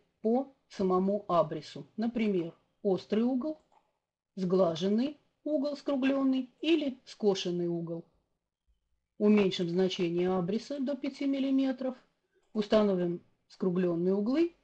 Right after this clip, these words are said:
и изменим каллиграфические параметры. Обязательно включаем чекбокс «Спрятать под заливку», «Масштабировать объекты» и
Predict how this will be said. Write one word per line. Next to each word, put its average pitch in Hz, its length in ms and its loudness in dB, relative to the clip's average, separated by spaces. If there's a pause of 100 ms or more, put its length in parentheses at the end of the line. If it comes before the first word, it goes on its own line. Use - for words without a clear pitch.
(260)
и 311 200 0
изменим 240 400 2
каллиграфические 190 880 -2
параметры. 156 680 -6 (1400)
Обязательно 190 720 4
включаем 165 640 -2
чекбокс 165 580 -4
«Спрятать 175 440 -4
под 165 220 -6
заливку», 277 680 0
«Масштабировать 180 840 -2
объекты» 240 520 0
и 277 280 -8